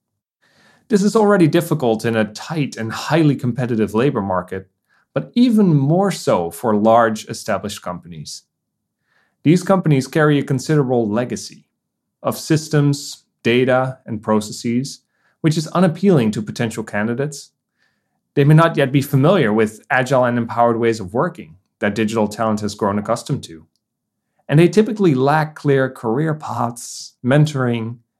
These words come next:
and growth opportunities for those with specialized digital skills. One way to overcome these challenges and become more attractive to digital talent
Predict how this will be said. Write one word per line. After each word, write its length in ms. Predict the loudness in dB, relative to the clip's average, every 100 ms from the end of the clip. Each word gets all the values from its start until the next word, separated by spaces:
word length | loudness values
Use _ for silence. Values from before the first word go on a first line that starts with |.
| -2
and 160 | 0 2
growth 380 | 4 4 2
opportunities 760 | 0 -2 -6 -6 -6 -6 -6 -10
for 220 | -4 -2
those 420 | 2 0 0 -6
with 140 | -12 -8
specialized 560 | -6 -6 -4 -6 -6
digital 300 | -14 -16 -14
skills. 500 | -14 -14 -16 -16 -20 _ _ _ _ _ _ _ _ _ _
One 180 | 2 6
way 120 | 6 4
to 120 | 2
overcome 580 | 2 2 0 0 2 4
these 180 | 4 2
challenges 760 | -2 -2 -2 -6 -8 -10 -12 -4
and 160 | 0
become 380 | 0 2 0 0
more 360 | 0 0 2 0
attractive 600 | -4 -2 -2 -2 -6 -8
to 100 | -4
digital 380 | -4 -2 -4 -4
talent 540 | -2 -2 -2 -6